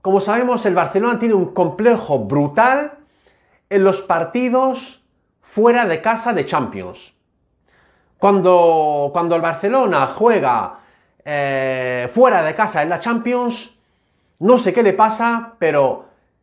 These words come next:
sale lo peor de este equipo.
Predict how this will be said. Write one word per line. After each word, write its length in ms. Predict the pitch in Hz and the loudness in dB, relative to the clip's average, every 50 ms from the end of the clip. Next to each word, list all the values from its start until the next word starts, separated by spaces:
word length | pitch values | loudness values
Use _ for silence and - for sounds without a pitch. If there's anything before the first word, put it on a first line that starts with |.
| _ _ | _ _
sale 640 | _ - - - 233 240 240 247 262 269 254 262 - | _ -18 -6 -2 -2 -2 0 0 -2 -4 -4 -4 -4
lo 460 | 165 170 165 165 160 156 156 - - | 0 2 4 4 4 4 2 -2 -2
peor 440 | 165 160 175 202 233 254 262 - - | 0 2 4 4 4 4 4 2 0
de 140 | 143 175 208 | 0 0 -2
este 220 | 208 - - 180 | -2 -2 -4 -6
equipo. 580 | 135 - 131 110 - - 101 87 78 - _ | -4 -2 -4 -6 -4 -6 -10 -10 -10 -14 _